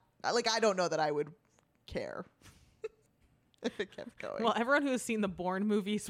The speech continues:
Speaker 2: would say you are
Speaker 1: <laughs>
Speaker 2: completely
Speaker 1: See,
Speaker 2: wrong.
Speaker 1: I've never seen the Bourne
Speaker 2: Oh,
Speaker 1: movies,
Speaker 2: they're so
Speaker 1: so.
Speaker 2: good. Anyways, um, but would you say the movie stayed true to the book?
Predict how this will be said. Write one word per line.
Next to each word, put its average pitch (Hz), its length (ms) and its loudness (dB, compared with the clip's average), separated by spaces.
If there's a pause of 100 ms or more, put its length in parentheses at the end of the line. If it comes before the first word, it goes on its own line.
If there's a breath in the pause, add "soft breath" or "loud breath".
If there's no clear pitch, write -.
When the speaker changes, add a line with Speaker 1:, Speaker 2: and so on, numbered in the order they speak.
(140)
Speaker 2:
would 180 180 -2
say 190 200 -2
you 180 200 2
are 165 240 0 (140)
Speaker 1:
<laughs> - 140 -6
Speaker 2:
completely 214 560 4
Speaker 1:
See, 196 40 2
Speaker 2:
wrong. 190 180 6 (120)
Speaker 1:
I've 143 60 -2
never 190 200 -2
seen 170 240 -8
the 143 60 -12
Bourne - 260 -8
Speaker 2:
Oh, 269 240 6
Speaker 1:
movies, - 20 4
Speaker 2:
they're 185 180 2
so - 100 -10
Speaker 1:
so. 180 160 0
Speaker 2:
good. 135 360 -8 (220)
Anyways, 113 560 -6 (340 loud breath)
um, 247 440 8 (100)
but 320 540 4
would 226 160 0
you 262 80 0
say 254 240 6
the 247 120 6
movie 240 360 6
stayed 233 280 -2
true 254 200 -6
to 214 80 -8
the 208 80 0
book? 226 460 0